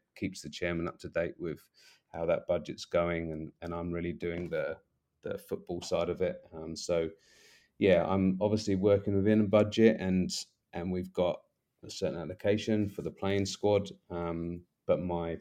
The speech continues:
primary role is really just to identify these players, and, um, and it's been a really good process. We've, we've been able to fit in everybody that we wanted into, into the budget, so it's been great.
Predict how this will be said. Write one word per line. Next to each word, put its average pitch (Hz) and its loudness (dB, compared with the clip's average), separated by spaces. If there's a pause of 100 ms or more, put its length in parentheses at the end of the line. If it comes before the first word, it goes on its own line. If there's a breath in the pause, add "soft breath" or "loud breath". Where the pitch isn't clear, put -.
primary 80 -4
role 80 -2
is 80 -8
really 85 -4
just 80 -12
to - -8
identify 85 -4
these 85 -8
players, 85 -2
and, 85 -8 (280)
um, 82 -8 (340)
and 87 -6
it's - -8
been 90 -6
a 87 -4
really 90 -2
good 90 -8
process. 95 -2
We've, 87 -6 (100)
we've 90 -10
been 87 -4
able 87 -4
to - -12
fit - -6
in 85 -8
everybody 90 -6
that 85 -10
we 90 -8
wanted 90 -4
into, 85 -4 (100)
into 90 -10
the 80 -8
budget, 82 -4
so - -18
it's - -20
been 85 -8
great. 85 -6